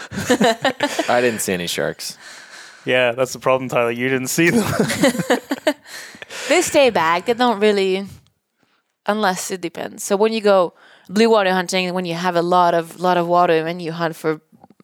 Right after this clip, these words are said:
Speaker 3: migratory, migratory?
Speaker 2: Migratory.
Speaker 3: Migratory, migratory species, and it's a different, can be pretty much a different game. I went to locations, Hawaii was one of them, French Polynesia, or even in Florida, you jump in the water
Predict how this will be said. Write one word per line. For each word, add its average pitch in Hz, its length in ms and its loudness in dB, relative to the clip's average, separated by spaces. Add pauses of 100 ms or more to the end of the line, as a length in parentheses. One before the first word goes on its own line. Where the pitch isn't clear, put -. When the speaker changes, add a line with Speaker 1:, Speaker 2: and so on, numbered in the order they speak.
(120)
Speaker 3:
migratory, 170 840 -4 (340)
migratory? 185 640 -8 (120)
Speaker 2:
Migratory. 165 460 -4
Speaker 3:
Migratory, 190 420 -2 (340)
migratory 202 400 0
species, 156 640 -8 (1040)
and 165 100 -4
it's 151 160 -10
a 165 60 -4
different, 156 540 -10 (460)
can 185 160 -8
be 160 180 -8 (200)
pretty 170 180 -8
much 147 200 -10
a - 40 -14
different - 300 -14
game. 98 280 -14
I 180 120 -4
went 180 200 -6
to 180 100 -6
locations, 160 720 -8
Hawaii 170 340 0
was 160 120 -6
one 160 160 -10
of 151 100 -16
them, 160 240 -4
French 180 300 -4
Polynesia, 165 720 0 (720)
or 175 120 -2
even 165 460 -4 (400)
in 185 100 -10
Florida, 165 560 0
you 170 100 -14
jump 180 300 -2
in 170 60 -8
the 165 80 -4
water 170 500 2